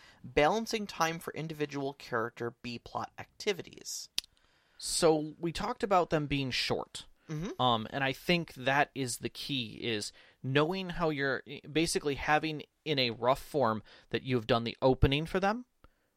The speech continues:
Speaker 2: that you've done their midpoint, and that you're doing a closing.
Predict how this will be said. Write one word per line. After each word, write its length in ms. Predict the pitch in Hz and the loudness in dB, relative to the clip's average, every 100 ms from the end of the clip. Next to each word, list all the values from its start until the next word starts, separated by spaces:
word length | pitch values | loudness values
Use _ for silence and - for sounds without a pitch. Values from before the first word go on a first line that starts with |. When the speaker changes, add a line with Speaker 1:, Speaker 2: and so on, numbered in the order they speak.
| _ | _
Speaker 2:
that 200 | 135 - | 2 2
you've 140 | 131 127 | 0 0
done 160 | 131 | 2
their 100 | 131 | 0
midpoint, 640 | 160 147 131 143 127 - - _ _ _ _ - | 4 2 4 2 2 0 -8 _ _ _ _ -8
and 140 | 120 | -6
that 80 | - | -4
you're 140 | 139 | -6
doing 260 | 117 123 123 | -2 -2 -2
a 60 | |
closing. 420 | - - 113 - | -2 2 2 0